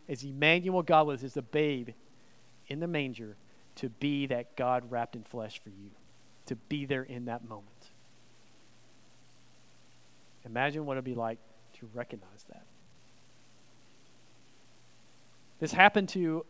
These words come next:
one character I want to talk about, King Ahaz. If you go back and you look up King Ahaz, he's one of the descendants of, of David many generations later. King Ahaz wasn't a very good king.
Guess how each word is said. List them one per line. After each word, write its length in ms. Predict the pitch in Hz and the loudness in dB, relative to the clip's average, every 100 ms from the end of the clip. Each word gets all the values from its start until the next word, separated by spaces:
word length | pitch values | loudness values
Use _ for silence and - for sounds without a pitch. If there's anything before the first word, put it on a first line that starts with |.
| - | -4
one 180 | 165 170 | -2 0
character 320 | - 156 156 | 2 2 0
I 40 | |
want 140 | 143 139 | -2 0
to 40 | |
talk 180 | 156 151 | 0 0
about, 220 | 120 101 - - - - - - - - - - - | -6 -12 -16 -20 -20 -20 -20 -20 -20 -20 -20 -20 -4
King 260 | 170 175 160 | -2 0 4
Ahaz. 540 | 170 139 120 104 - - | 4 4 0 -2 -10 -18
If 80 | 139 | -14
you 80 | 127 | -4
go 120 | 147 | 2
back 260 | 143 151 - | 6 6 4
and 80 | 139 | -6
you 80 | - - - - - | -8 -14 -20 -20 -2
look 160 | 170 214 | 6 8
up 120 | 202 | 8
King 220 | 220 208 | 6 8
Ahaz, 560 | 185 180 175 180 175 - - - - | 8 8 8 8 4 -8 -20 -20 -14
he's 180 | 165 156 | -12 -4
one 260 | 135 165 180 | 0 2 2
of 80 | |
the 40 | 175 | 0
descendants 560 | 175 - 160 170 160 | -2 -2 -2 -2 -2
of, 200 | 170 156 | -2 -2
of 240 | 170 151 135 | -2 -6 0
David 420 | 143 147 151 147 - - - - | 0 2 0 -2 -10 -20 -20 -14
many 160 | 127 143 | -10 -8
generations 580 | 143 139 131 135 143 | -6 -4 -4 -6 -6
later. 220 | 131 127 135 | -4 -4 -6
King 200 | 147 143 | -4 -2
Ahaz 340 | 147 143 147 | 0 0 0
wasn't 300 | 135 151 160 | -2 -2 -2
a 20 | |
very 220 | 151 156 | 0 0
good 160 | 156 160 | -2 -6
king. 280 | 170 165 | -8 -10